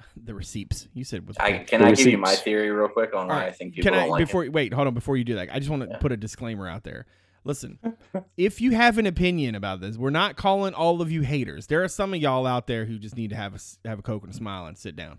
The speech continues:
Speaker 1: okay? But there are some people who are, who are, I think, frustrated because they attach things that they shouldn't attach, right?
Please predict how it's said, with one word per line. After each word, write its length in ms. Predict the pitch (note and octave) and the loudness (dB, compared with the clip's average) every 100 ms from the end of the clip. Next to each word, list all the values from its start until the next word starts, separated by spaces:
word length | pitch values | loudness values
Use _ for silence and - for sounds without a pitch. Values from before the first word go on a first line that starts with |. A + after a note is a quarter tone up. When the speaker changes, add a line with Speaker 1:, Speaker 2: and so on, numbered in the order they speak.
| _ | _
Speaker 1:
okay? 240 | G#2+ A2 A2 _ _ _ _ - | -12 -10 -10 _ _ _ _ -4
But 140 | D#3 | -2
there 160 | F#3+ F#3+ | 2 4
are 60 | |
some 220 | F#3+ A#3 A3+ | 4 2 2
people 200 | G#3 F#3 | 2 2
who 140 | F3+ | 4
are, 240 | D#3 C#3 - - | 4 2 -4 -10
who 180 | C#3+ D3 | -4 -2
are, 100 | C3+ | 0
I 140 | - | -2
think, 380 | - D#3 B2 - _ _ _ | -2 -4 -6 -10 _ _ _
frustrated 840 | - F3+ F#3 - B2 G#2 F#2+ F#2+ - _ _ _ B2 | -4 0 0 -2 -4 -4 -6 -10 -16 _ _ _ -2
because 540 | C#3 C3+ D#3+ C3+ B2 | 0 2 2 2 0
they 140 | C3 B2+ | -2 -2
attach 460 | - D3 D3 - | -4 -4 -4 -4
things 320 | - C3+ B2 A#2 | -4 -4 -4 -4
that 140 | A2+ F#2 | -8 -8
they 140 | B2 | -10
shouldn't 300 | A2 B2+ G2 | -8 -6 -8
attach, 500 | F#2 A#2+ C3+ - - - | -6 -4 -6 -8 -16 -8
right? 220 | C#3 | -6